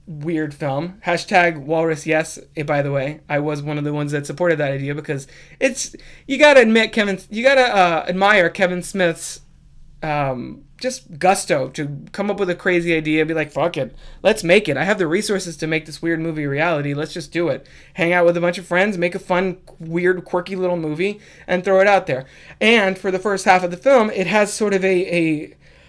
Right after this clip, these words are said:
absurdly, <sighs> absurdly, uh, not gory, but, uh,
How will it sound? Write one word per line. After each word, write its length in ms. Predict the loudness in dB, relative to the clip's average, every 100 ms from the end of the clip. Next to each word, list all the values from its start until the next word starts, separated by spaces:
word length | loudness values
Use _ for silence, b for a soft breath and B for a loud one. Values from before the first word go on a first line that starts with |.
| b b -2
absurdly, 880 | -2 0 4 6 6 4 0 -2 -10 _ _ _ _ _ _ _ _ -16
<sighs> 400 | -12 -12 -12 -12
absurdly, 840 | -10 -2 2 2 2 0 0 2
uh, 400 | 2 2 0 -4 -10 -16 _
not 340 | -20 -16 -16 -10
gory, 380 | -4 -4 -4
but, 240 | -4 -6 -4
uh, 320 | -4 -4 -10